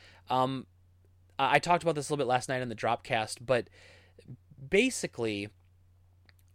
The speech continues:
when, um, if you remember, there was a, a teaser trailer slash poster that came out for the original, Sp-, well, for the Sam Raimi Spider-Man movie that came out in two thousand or two thousand one, and it was about to come out, and they showed a picture of a helicopter that was webbed between the Twin Towers.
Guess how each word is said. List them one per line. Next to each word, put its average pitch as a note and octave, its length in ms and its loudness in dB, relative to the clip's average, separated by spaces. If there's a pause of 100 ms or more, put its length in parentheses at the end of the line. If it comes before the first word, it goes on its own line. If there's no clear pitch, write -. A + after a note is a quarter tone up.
when, C#3 460 2
um, A2+ 420 -6
if C#3+ 160 -6
you E3 140 4
remember, D#3 560 4
there B2 160 2
was A#2+ 160 -2
a, A2 280 -2
a A2 80 -4
teaser E3+ 480 -2
trailer C3 720 0
slash - 380 -2
poster E3 360 0
that B2 100 -4
came A#2+ 260 -6
out G#2 320 -4
for - 180 -6
the A#2+ 80 -4
original, A#2 220 -4
Sp-, - 160 -8 (100)
well, B2+ 200 2
for C3+ 100 -6
the A#2+ 80 -8
Sam C3 280 -2
Raimi A2+ 260 -6
Spider-Man C3 500 -4
movie C#3 160 -4
that C3 140 -10
came A#2 180 -8
out F2+ 100 -10
in - 60 -18
two A#2 140 -12
thousand A2 520 -6 (380)
or B2+ 60 -8
two B2+ 80 -4
thousand G#2+ 220 0
one, A#2 320 -6 (420)
and D3 100 0
it - 20 6
was C3+ 80 2
about D#3+ 180 4
to - 60 -4
come D3 200 -6
out, F3+ 200 2
and C3 100 -6
they B2 80 -2
showed C#3+ 200 0
a C3 40 -2
picture C#3+ 300 -4
of B2 60 0
a A2+ 60 -2
helicopter C#3 600 0
that A2 100 -2
was G#2+ 160 -8
webbed B2 320 0
between A#2 360 -8
the G#2+ 80 -8
Twin G#2+ 260 -10
Towers. D#3+ 640 -6